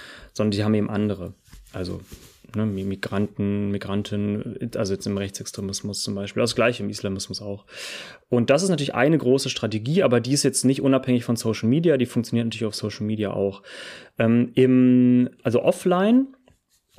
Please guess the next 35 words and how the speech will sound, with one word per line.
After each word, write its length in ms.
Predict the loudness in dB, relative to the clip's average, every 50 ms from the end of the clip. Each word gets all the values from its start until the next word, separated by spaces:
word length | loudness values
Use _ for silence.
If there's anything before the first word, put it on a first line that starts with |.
| -18 _ 0
muss 240 | 2 4 4 4 2
man 100 | 2 2
jetzt 160 | 2 2 2
zum 80 | 2 2
Beispiel 340 | 2 2 0 -2 -2 0
im 160 | 2 2 2 2
Islamismus 600 | 2 2 2 2 2 2 2 2 0 -2 0 0
ganz 240 | 0 0 0 -2
klar 160 | -2 -4 -2 0
sagen, 320 | 0 0 2 2 2 2
so 80 | 2 2
die 100 | 0 0
Radikalisierung 800 | 0 0 -2 -2 -4 -4 -2 -2 -2 0 0 2 2 2 2 2
in 120 | 2 2
Moscheen 720 | 2 0 0 -2 -4 -2 0 0 2 2 2 2 0 0 0
beispielsweise, 720 | 0 -2 -2 -4 -4 -6 -4 -2 0 0 0 0 0 -2
die 120 | -2 -2 0
man 220 | 0 2 2 0
so 400 | 0 0 0 2 2 2 0 -2 -6 -12 -18 -18 -18 -20 -12 -8
in 140 | -4 -2 0
den 80 | 0
zweitausendzehner 840 | 0 0 0 0 0 0 -4 -4 -4 -4 -2 0 2 2 2 2 2
Jahren 420 | 2 2 2 2 2 2 2 2 2
noch 220 | 0 -2 -2 -4
hatte 540 | -6 -6 -4 -2 0 2 2 2 0 0 -2 -2
und 200 | -2 -2 0 0
davor 540 | -2 -2 -4 -6 -4 0 2 2 2 0 0
auch, 520 | 0 2 2 4 2 2 0 -4 -10 -14 -6
äh, 300 | -2 0 2 2 2 2
ne, 220 | 2 2 2 2 2
wo 100 | 0 0
wir 120 | 0 0
wirklich 260 | -2 -4 -6 -8 -6
dann 160 | -4 -4 -2 0
in 360 | 0 2 2 2 2 0